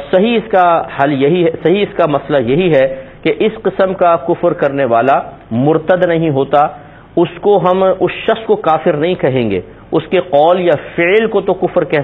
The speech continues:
سکتے ہیں لیکن قائل کو کافر نہیں کہیں گے، تو یہ شخص مرتد نہیں کہلائے گا۔ اس کی سابقہ زندگی کی نیکیوں کے بربادی کا حکم نہیں ہوگا۔ ہم ہاں یہ ضرور کہیں گے کہ آپ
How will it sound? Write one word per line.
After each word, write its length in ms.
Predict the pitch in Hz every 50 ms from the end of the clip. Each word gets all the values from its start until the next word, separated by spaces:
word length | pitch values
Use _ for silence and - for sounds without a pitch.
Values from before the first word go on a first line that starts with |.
| - -
سکتے 300 | 139 - - - 147 135
ہیں 120 | 143 151
لیکن 280 | 160 160 151 - 151 143 - -
قائل 440 | - 131 131 131 143 160 175 185 185
کو 140 | 175 190 175
کافر 380 | - 151 143 143 139 147 135 131
نہیں 200 | 120 127 151 151
کہیں 320 | 147 147 123 131 127 120
گے، 120 | 127 127 127 - - - - - - - -
تو 80 | -
یہ 140 | 143 147 170
شخص 260 | 160 - 170 - -
مرتد 380 | 139 131 135 139 135 156 147 139
نہیں 160 | 117 127 147
کہلائے 400 | 143 - 151 151 151 147 151 151 156
گا۔ 120 | 156 165 - - - - - - - - - - - - - - - -
اس 120 | 135 139 -
کی 100 | - 165 - -
سابقہ 380 | 131 127 135 151 156 151 160
زندگی 440 | 143 131 135 139 131 139 143 143 156
کی 120 | 151 156 139
نیکیوں 360 | 127 127 135 135 - 156 151
کے 100 | - 143
بربادی 500 | 123 113 113 107 110 117 127 135 156 175
کا 100 | - 170
حکم 300 | 160 160 - - 156 147
نہیں 180 | 147 147 156
ہوگا۔ 340 | 156 139 139 139 139 139 135 135 - - - - - - - - 156
ہم 100 | 156 165
ہاں 160 | 175 180 175 131
یہ 140 | 135 196 220
ضرور 240 | 190 190 190 185 175
کہیں 280 | - 170 165 165 165
گے 100 | 170 175
کہ 140 | 165 170 156
آپ 260 | 143 143 147 156 151